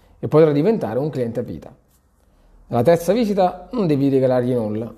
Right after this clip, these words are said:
ma se lo fai di certo non guasta. Correttamente, nel medesimo video in cui John Taffer racconta di questa strategia, Gary Vee, l'intervistatore, avverte chi ascolta:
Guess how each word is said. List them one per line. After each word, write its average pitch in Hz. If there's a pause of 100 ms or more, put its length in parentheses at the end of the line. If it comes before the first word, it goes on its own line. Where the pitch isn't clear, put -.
(380)
ma 104
se 165
lo 175
fai 170
di 139
certo 127
non 107
guasta. - (840)
Correttamente, 135
nel 131
medesimo 151
video 131
in 120
cui 131
John 143
Taffer 127
racconta 139
di 120
questa 131
strategia, 135 (500)
Gary 196
Vee, 151
l'intervistatore, 131 (180)
avverte 147
chi 139
ascolta: 135